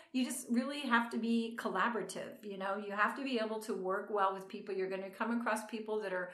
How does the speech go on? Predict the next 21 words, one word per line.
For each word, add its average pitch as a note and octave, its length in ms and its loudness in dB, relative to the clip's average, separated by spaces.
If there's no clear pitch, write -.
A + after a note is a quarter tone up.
they're F3 160 -4
suspicious D4 600 -4
of C4 120 0
you, C4+ 400 2
they're, F#3 440 2
um, F3 360 -2
they're F#3 300 0
supportive D4 560 0
of C4+ 180 8
you, C4 440 4
they're G3 280 4
like, G3 220 4
you A#3+ 100 6
know, B3 60 6
you're C4+ 220 4
gonna C4 280 4
run B3 220 6
the A#3+ 60 4
gamut A3+ 480 4
of G3+ 120 -2
people, G3+ 380 -2